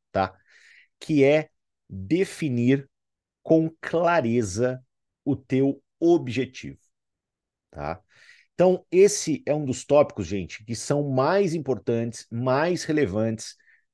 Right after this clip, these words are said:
para o empresário, empreendedor dentro do marketing de relacionamento, ele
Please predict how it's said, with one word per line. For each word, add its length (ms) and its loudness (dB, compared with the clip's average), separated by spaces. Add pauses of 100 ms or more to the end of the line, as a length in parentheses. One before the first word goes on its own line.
para 380 6
o 100 -2
empresário, 800 0
empreendedor 840 0
dentro 320 -4
do 80 -2
marketing 380 -4
de 80 -4
relacionamento, 840 -2
ele 220 -6